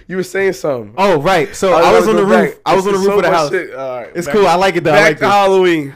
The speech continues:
Speaker 2: I was, I was on the roof of my house, and all the kids were going crazy, like, "Yo, Spider-Man's up there. Like, what's up?" And I brought a bag of, uh, Tootsie Pops up there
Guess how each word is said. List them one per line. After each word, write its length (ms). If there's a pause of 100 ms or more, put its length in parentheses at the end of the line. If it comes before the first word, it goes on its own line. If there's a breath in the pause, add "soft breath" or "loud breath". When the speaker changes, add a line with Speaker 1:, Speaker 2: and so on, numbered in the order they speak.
Speaker 2:
I 120
was, 340
I 80
was 220
on 120
the 80
roof 280
of 80
my 160
house, 420
and 100
all 120
the 80
kids 220
were 60
going 200
crazy, 280
like, 140
"Yo, 220
Spider-Man's 360
up 120
there. 160
Like, 120
what's 220
up?" 260 (280 soft breath)
And 100
I 80
brought 220
a 80
bag 400
of, 180
uh, 300 (400)
Tootsie 220
Pops 440
up 180
there 340